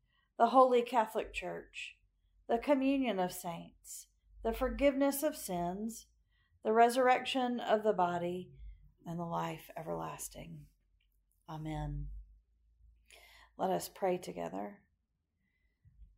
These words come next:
Dear Lord, we come to you today in awe of your creation. As the trees lay bare, we can see their branches,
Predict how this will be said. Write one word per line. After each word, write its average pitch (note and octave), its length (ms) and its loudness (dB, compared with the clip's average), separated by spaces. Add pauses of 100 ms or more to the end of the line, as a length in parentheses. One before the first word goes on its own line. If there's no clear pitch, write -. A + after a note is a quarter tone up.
Dear C4 140 4
Lord, B3 180 10
we B3 100 6
come B3+ 280 0
to A#3 100 -6
you B3 180 -2
today G3 720 2
in G#3 220 -2
awe G#3 680 0
of F#3 260 -4
your F#3 260 -2
creation. E3 1000 -10 (420)
As G#3 140 2
the A3 140 -2
trees B3 440 -2
lay G#3+ 200 6
bare, G#3+ 400 4
we G#3 100 4
can G3+ 260 -4
see A#3+ 520 -6
their G#3 200 2
branches, E3+ 840 -10